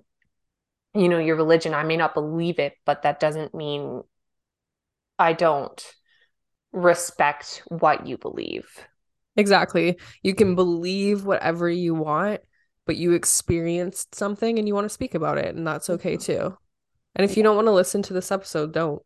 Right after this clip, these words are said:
Speaker 2: <laughs>
Speaker 1: <laughs> Exactly. Yeah. If this is gonna be triggering for you, please don't listen to it. So
Speaker 2: Yeah.
Speaker 1: we'll start there. Yeah. <laughs>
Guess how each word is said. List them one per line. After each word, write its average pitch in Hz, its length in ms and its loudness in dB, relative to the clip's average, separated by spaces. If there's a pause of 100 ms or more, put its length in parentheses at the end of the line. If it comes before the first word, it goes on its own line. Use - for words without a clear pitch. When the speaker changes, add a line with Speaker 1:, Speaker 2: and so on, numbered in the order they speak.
Speaker 2:
<laughs> 220 80 -6 (360)
Speaker 1:
<laughs> 240 400 4
Exactly. 151 640 4
Yeah. 147 200 2
If 165 160 -2 (120)
this 185 240 4
is 190 120 -8
gonna 175 140 0
be 170 100 -2
triggering 160 440 0
for - 60 -10
you, 156 160 -6
please 165 320 -2
don't 147 280 -4
listen 160 280 -10
to - 140 -14
it. - 200 -12
So - 400 -12
Speaker 2:
Yeah. 202 360 -2 (200)
Speaker 1:
we'll 175 80 -20
start - 300 -8
there. - 300 -8 (160)
Yeah. - 240 -12 (140)
<laughs> - 140 -4